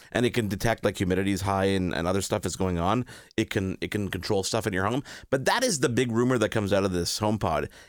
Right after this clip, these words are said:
is that Apple is going to be announcing more and more smart home features, if not products, over the coming months.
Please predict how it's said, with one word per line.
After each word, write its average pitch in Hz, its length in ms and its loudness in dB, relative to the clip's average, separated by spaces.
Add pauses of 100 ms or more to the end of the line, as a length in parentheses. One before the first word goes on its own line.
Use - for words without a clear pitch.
is 104 220 0
that 110 300 2
Apple 139 400 2
is 113 100 0
going 113 260 -2
to 117 120 -4
be 107 220 0
announcing 104 640 -2
more 101 360 2
and 101 200 0
more 98 380 2 (240)
smart 113 380 0
home 110 220 0
features, 104 520 -2
if 98 180 -2
not 110 280 0
products, - 800 -2 (580)
over 131 340 6
the 117 100 4
coming 98 380 0
months. - 500 0